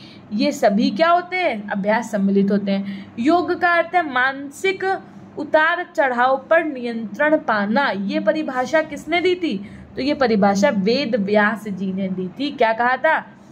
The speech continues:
कि मानसिक उतार चढ़ाव पर नियंत्रण करना। कैसे याद रखेंगे? हमने कहा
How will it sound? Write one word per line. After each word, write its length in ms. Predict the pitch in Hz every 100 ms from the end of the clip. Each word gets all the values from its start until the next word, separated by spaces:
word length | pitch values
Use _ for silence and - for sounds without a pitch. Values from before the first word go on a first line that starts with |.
| - - -
कि 120 | 311 311
मानसिक 500 | 247 226 214 302 277
उतार 260 | 233 214
चढ़ाव 320 | 208 202 196
पर 120 | 226 262
नियंत्रण 300 | 254 247 254
करना। 240 | 247 247
कैसे 320 | 240 214 220
याद 240 | 277 277 269
रखेंगे? 320 | 269 262 240
हमने 280 | 214 208 226
कहा 280 | 240 285